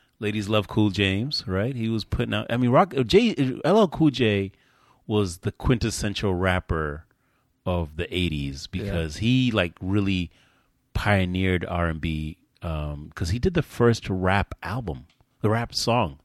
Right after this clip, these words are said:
Speaker 1: "I Need Love." I remember that song. That was, like, the first rap ballad that was ever sung. Um, and ladies really did love Cool James. Uh, they still do, right?
Speaker 2: Is it Cool James or
Speaker 1: It,
Speaker 2: G-,
Speaker 1: it,
Speaker 2: Cool
Speaker 1: it,
Speaker 2: J?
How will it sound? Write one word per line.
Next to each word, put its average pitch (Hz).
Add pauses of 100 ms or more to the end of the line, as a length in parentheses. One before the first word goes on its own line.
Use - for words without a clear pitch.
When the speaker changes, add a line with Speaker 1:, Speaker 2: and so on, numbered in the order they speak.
Speaker 1:
"I 110
Need 101
Love." 90 (380)
I -
remember 110
that 80
song. -
That 104
was, 117
like, 101
the 98
first - (360)
rap 107
ballad 95
that 87
was 85
ever 92
sung. 73 (680)
Um, 78 (320)
and 90
ladies 113
really 104
did 98
love 87
Cool 82
James. 78
Uh, 87
they 101
still 120
do, 80
right? 82 (220)
Speaker 2:
Is 139
it 160
Cool 202
James 160
or 117
Speaker 1:
It, 147
Speaker 2:
G-, 120
Speaker 1:
it, 107
Speaker 2:
Cool 175
Speaker 1:
it, 120
Speaker 2:
J? 120